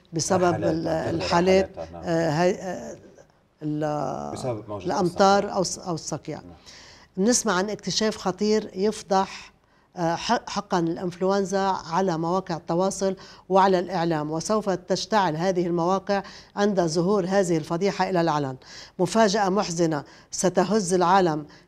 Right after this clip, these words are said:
Speaker 1: في شهر أيلول، وبعض الدول تتأهب لمواكبة هذه الكارثة و-، و-، وبكل الوسائل.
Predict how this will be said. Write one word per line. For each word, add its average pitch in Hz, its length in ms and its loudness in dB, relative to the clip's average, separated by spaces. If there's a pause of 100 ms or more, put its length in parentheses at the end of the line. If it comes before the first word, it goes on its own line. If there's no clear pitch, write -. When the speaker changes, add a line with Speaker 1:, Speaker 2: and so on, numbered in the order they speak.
Speaker 1:
في 190 160 2
شهر 190 380 0
أيلول، 196 500 0
وبعض 190 400 0
الدول 185 380 0
تتأهب 170 560 -4
لمواكبة 170 580 -2
هذه 170 300 -2
الكارثة 180 600 -2 (300)
و-، 175 60 0
و-، 175 640 -2
وبكل 175 400 -4
الوسائل. 151 600 -4